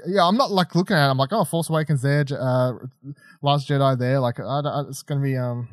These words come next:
I think it's gonna be interesting. And as much as you may want to, like, here's the, so when we get to The Last Jedi and we put that down, I'll be like, I'll, I'll,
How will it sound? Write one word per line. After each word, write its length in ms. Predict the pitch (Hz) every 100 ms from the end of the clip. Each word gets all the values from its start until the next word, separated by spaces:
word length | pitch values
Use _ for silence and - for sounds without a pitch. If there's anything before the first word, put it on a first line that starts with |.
| - - - _ _ _
I 40 | 131
think 120 | 139
it's 80 | 131
gonna 100 | 120
be 60 | 120
interesting. 420 | 127 117 123 117 _ _ _
And 260 | 143 156 151
as 120 | 151
much 200 | 233 -
as 40 | 190
you 60 |
may 140 | 180 175
want 220 | 202 208
to, 220 | 147 147 -
like, 180 | 139 135
here's 200 | 202 269
the, 100 | - - - _
so 140 | 196 -
when 180 | 185 285
we 80 | 339
get 200 | 233 -
to 100 | 175
The 100 | 160
Last 240 | 160 151 156
Jedi 280 | 139 104
and 220 | 110 _ 135
we 60 |
put 200 | 135 180
that 180 | 165 147
down, 240 | 135 110
I'll 120 | 107 120
be 120 | 123
like, 140 | 117 -
I'll, 180 | 143 -
I'll, 160 | 147